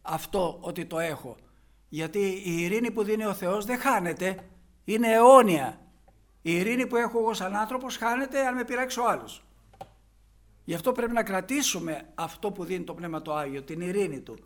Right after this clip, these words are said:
Και γι' αυτό τι γίνεται τώρα εδώ, αυτοί κλαίνε, χτυπιόνται,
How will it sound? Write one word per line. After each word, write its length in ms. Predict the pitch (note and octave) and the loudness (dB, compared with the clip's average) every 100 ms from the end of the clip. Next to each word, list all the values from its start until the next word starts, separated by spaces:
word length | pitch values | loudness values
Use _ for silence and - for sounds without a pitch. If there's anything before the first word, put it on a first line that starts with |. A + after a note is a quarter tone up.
| - - _ _ - | -20 -20 _ _ -16
Και 80 | - | -10
γι' 80 | E3 | -6
αυτό 220 | F3 C4+ | -4 -4
τι 140 | C4+ B3 | -2 -2
γίνεται 280 | A#3 F#3+ | 0 -2
τώρα 240 | E3+ F3 E3 | -2 -2 0
εδώ, 200 | D#3+ G#3 | 0 -2
αυτοί 220 | G3+ A#3+ | -4 -8
κλαίνε, 420 | A#3+ F#3 A#3 A#3+ | -6 -4 -2 -4
χτυπιόνται, 720 | A#3 G3 - A3 B3 B3 B3 | -6 -8 -2 0 0 -2 -4